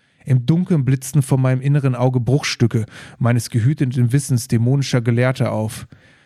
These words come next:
Zitate von Al-Hazred, dem wahnsinnigen Araber, Absätze aus den apokryphen Albträumen des Damaskiskus und ruchlose Zeilen aus dem fiebergeborenen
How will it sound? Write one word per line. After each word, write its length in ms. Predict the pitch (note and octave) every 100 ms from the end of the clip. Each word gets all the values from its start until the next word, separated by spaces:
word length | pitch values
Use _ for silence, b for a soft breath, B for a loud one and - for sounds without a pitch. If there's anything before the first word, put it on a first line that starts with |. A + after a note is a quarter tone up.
| b
Zitate 600 | - B2+ - C3+ C#3+ D3
von 240 | C3 C3+ B2
Al-Hazred, 840 | B2+ C3+ B2+ A#2+ A2+ C3+ C3 - b b -
dem 160 | A2
wahnsinnigen 520 | A#2+ C3 B2+ A#2+ B2
Araber, 500 | B2 B2+ A#2+ A#2+ G#2+ B B B B
Absätze 600 | C3+ - D#3 D3 - B2+
aus 200 | C3 -
den 100 | C3
apokryphen 720 | A#2+ C3+ A#2+ - E3 - D3
Albträumen 640 | C3+ D3 - - C3+ C3+
des 200 | A#2+ A#2
Damaskiskus 1200 | C3 B2 B2 B2 - - - D#3+ D3+ - A2+ - - B B B B B
und 240 | C3+ A#2
ruchlose 500 | D#3+ D#3 D3 C3+ C3
Zeilen 400 | - D3 C3+ C#3+
aus 160 | B2+ -
dem 120 | B2+
fiebergeborenen 960 | - E3 D3 C3+ C3 C3+ C3+ C3+ B2+